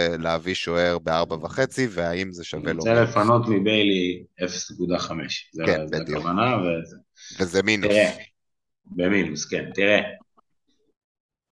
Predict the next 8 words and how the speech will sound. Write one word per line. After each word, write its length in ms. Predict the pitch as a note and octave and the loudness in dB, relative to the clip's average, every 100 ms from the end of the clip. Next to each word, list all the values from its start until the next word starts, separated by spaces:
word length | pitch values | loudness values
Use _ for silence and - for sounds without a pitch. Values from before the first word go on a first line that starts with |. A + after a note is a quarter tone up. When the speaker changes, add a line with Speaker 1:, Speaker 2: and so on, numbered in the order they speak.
| _ _ _ G2+ | _ _ _ -2
Speaker 1:
אני 260 | F#2 F#2+ | 2 4
לא 160 | G#2 C#3 | 6 4
חושב, 420 | - A#2+ A#2+ B2+ B2 | 4 2 4 4 2
אני 220 | G2 F2+ | -2 -2
שוב 240 | - D3 | 0 2
אומר, 360 | C3+ A#2+ F#2 E2 - _ _ _ _ _ _ _ _ _ _ _ _ _ | 2 0 -2 -6 -12 _ _ _ _ _ _ _ _ _ _ _ _ _
ב-, 120 | G2 | -4
אה, 300 | B2 G#2+ G2 | 0 2 2